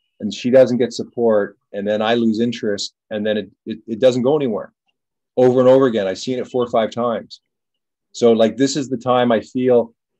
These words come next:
okay, you got my attention. The timing is right. And, you know, Lori,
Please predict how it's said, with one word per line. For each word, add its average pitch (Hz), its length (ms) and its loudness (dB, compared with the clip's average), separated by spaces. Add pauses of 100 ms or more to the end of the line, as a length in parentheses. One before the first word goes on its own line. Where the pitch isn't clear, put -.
okay, 127 80 2
you 104 140 -2
got 120 180 4
my 127 140 2
attention. 120 640 -4 (640)
The 104 60 -10
timing 135 440 2
is 120 140 2
right. 120 320 4 (800)
And, 110 440 0 (560)
you 123 120 -4
know, 107 160 2
Lori, 135 580 4